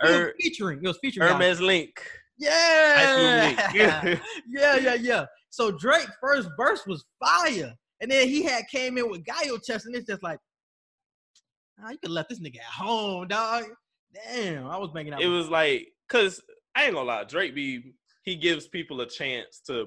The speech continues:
Speaker 2: build their brand. So
Speaker 1: He
Speaker 2: I
Speaker 1: does.
Speaker 2: can't be mad at that. Even if it mess up the song for that portion, I'm like, "Hey, he giving light to somebody who might flourish in the future."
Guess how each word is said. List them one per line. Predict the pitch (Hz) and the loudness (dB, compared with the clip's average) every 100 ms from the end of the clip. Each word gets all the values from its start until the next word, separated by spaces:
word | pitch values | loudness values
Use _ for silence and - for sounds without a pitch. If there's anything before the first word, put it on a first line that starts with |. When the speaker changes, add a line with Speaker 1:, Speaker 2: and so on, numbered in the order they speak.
| 107 | -8
Speaker 2:
build | 120 117 101 | -6 -6 -8
their | 110 | -12
brand. | 98 107 104 90 95 _ | -10 -10 -10 -12 -18 _
So | 139 | -2
Speaker 1:
He | 135 | 0
Speaker 2:
I | 151 | 0
Speaker 1:
does. | |
Speaker 2:
can't | 180 151 | -4 -8
be | 131 | -8
mad | 123 127 113 | -2 -2 -2
at | 98 | -6
that. | 90 - | -10 -10
Even | 135 160 175 | -6 -4 -2
if | 165 165 | -4 -6
it | |
mess | 147 151 - | -6 -6 -6
up | 143 | -10
the | 127 | -10
song | - 143 139 135 | -6 -4 -2 -4
for | 120 | -4
that | 123 123 | -2 -4
portion, | - 143 147 143 104 | -4 -6 -6 -10 -10
I'm | 117 | -8
like, | 110 95 | -8 -4
"Hey, | 117 113 95 _ _ _ - | -2 -2 -6 _ _ _ -4
he | 127 | -2
giving | - 127 120 | 0 -2 0
light | 120 127 - | 0 0 -2
to | 120 | -10
somebody | 110 120 117 113 107 | -8 -4 0 0 -2
who | 117 110 | -8 -4
might | 110 95 - | -4 -4 -6
flourish | 120 110 98 - | -4 -4 -6 -12
in | 98 | -18
the | |
future." | - 101 - | -16 -18 -18